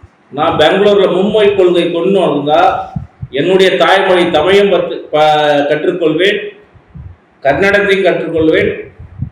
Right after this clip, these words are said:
நேஷனல் லாங்குவேஜான இங்கிலீஷும் கற்றுக்கொள்வேன், மும்மொழி க-, வந்துடும். ஆனால், நான் வந்து பெங்களூர்ல படித்தேன்னா கன்னடத்தை கற்றுக்கொண்டு திரும்ப தமிழகத்தில் வந்து நான் எப்படி குடும்பம் நடத்த முடியும்?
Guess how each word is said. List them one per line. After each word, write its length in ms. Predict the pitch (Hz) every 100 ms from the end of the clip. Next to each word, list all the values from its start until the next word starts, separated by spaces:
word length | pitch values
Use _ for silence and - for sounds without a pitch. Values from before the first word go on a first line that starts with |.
| _ _ _ _ _ _ - - -
நேஷனல் 420 | - 180 190 180 170
லாங்குவேஜான 520 | 165 165 160 156 160 170 156 147 139 139
இங்கிலீஷும் 440 | 139 175 170 175 156
கற்றுக்கொள்வேன், 380 | 127 - - 190
மும்மொழி 460 | 220 208 196 202
க-, 240 | 202 151 131
வந்துடும். 340 | 120 107 - - - _ _ _ _ _ -
ஆனால், 800 | 120 143 151 185 - - - -
நான் 440 | 120 160 190 180 175
வந்து 200 | 160 151
பெங்களூர்ல 460 | 180 196 180 165
படித்தேன்னா 460 | 139 131 127 151 185
கன்னடத்தை 640 | 151 170 208 208 202 160
கற்றுக்கொண்டு 840 | 147 131 143 135 123 127 202 - -
திரும்ப 280 | 190 233 233
தமிழகத்தில் 720 | 190 180 202 208 196 196 185
வந்து 460 | 160 160 208 208 - - - _
நான் 180 | 165 185
எப்படி 280 | 185 185 180
குடும்பம் 260 | 180 175
நடத்த 260 | 165 156 160
முடியும்? 260 | 156 156